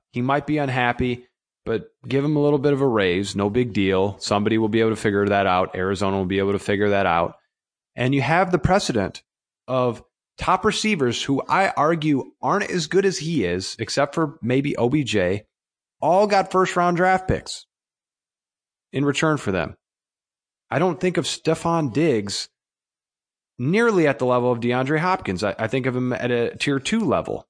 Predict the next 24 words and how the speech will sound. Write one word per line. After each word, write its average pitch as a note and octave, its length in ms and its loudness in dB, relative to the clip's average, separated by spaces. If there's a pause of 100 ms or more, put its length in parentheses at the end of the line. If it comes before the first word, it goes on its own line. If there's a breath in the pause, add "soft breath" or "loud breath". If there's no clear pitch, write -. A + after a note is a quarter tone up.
(100)
a A2 80 -2
very D3 300 2
high E3 420 0
tier A#2 260 -2
two G2+ 220 -2
level, F#2 460 -2 (240)
but B2+ 100 -2
DeAndre D#3+ 340 2
Hopkins D3+ 460 0
is B2 140 -4
the B2+ 80 -2
very D#3 240 2
top D3+ 260 -2
of D#3+ 140 -2
tier E3+ 200 0
one. E3+ 400 0 (1600)
And C#3+ 100 -4
so F3+ 140 2
it F3 40 0
just F#3 220 -2
makes G#3 200 -2
my D3+ 120 2
head F3+ 220 2
hurt D3 340 0